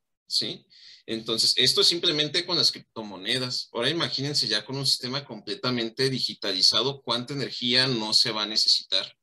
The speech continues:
¿sí? Entonces, yo creo que si bien abona la reducción de residuos,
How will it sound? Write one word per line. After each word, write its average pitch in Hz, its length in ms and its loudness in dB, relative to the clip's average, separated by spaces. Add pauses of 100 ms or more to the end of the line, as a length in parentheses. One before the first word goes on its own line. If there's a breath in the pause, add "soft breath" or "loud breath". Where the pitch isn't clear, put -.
(560 loud breath)
¿sí? 127 420 0
Entonces, 113 1040 2
yo 127 320 -4
creo 175 180 -6
que 202 100 -2
si 135 200 4
bien 131 240 0
abona 151 360 -4
la 165 120 -4
reducción 117 640 -6
de 151 80 0
residuos, 143 720 -2